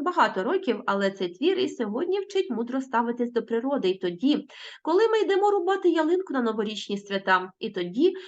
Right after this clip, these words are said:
коли викидаємо пластикову пляшку в лісі чи на галявині, і тоді, коли бездумно зриваємо пролісок.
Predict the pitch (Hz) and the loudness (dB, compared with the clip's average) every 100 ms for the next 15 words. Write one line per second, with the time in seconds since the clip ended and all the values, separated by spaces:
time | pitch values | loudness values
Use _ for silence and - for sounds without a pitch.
0 | - - 196 180 220 254 285 339 370 392 | -12 0 2 2 -2 -2 0 2 2 0
1 | 233 208 233 294 294 320 339 226 214 214 | 0 -2 -2 -8 -6 -6 -4 0 0 -2
2 | - 214 220 226 240 233 226 220 220 220 | -4 -4 -2 -6 -6 -6 -4 -4 -4 0
3 | 214 214 214 208 _ - 196 160 175 170 | 0 0 -2 -6 _ -6 -6 -2 -4 0
4 | 254 - - - - 214 214 202 202 175 | 0 0 -4 -12 -2 2 2 0 -4 -6
5 | 233 269 294 349 359 370 381 403 392 415 | -4 -2 -2 -2 0 0 0 0 -2 0
6 | 247 190 190 - | 2 0 -2 -10